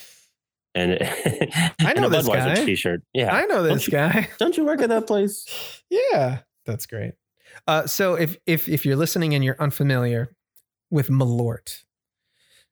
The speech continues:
Speaker 2: I'm gonna say exactly one thing about Malort. I think you should try it. I don't care who you are. You should absolutely try it. You're not gonna like it, but you're gonna like that you did.
Speaker 1: Oh, I, yeah,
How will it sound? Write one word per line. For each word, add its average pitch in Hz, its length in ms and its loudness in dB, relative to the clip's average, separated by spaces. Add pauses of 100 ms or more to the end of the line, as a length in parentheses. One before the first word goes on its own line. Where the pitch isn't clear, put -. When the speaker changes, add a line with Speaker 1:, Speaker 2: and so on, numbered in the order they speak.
(420)
Speaker 2:
I'm 156 80 0
gonna 165 160 2
say 147 300 2
exactly 139 400 2
one 139 260 2
thing 160 200 2
about 147 240 2
Malort. 123 340 0 (680)
I 151 100 0
think 175 180 2
you 170 80 2
should 151 160 0
try 123 280 0
it. 107 100 -6 (100)
I 147 60 -2
don't 160 100 0
care 135 120 0
who 170 120 2
you 175 220 2
are. 143 380 2 (520)
You 165 180 2
should 160 180 2
absolutely 143 480 0
try 127 280 2
it. - 100 -6
You're 147 120 0
not 190 200 2
gonna 226 160 0
like 196 340 0
it, 294 140 0 (880)
but 156 160 0
you're 165 120 2
gonna 147 160 2
like 131 260 2
that 131 100 -4
you 139 120 2
did. 110 240 -2 (880)
Speaker 1:
Oh, 127 180 2
I, 104 200 0
yeah, 101 340 0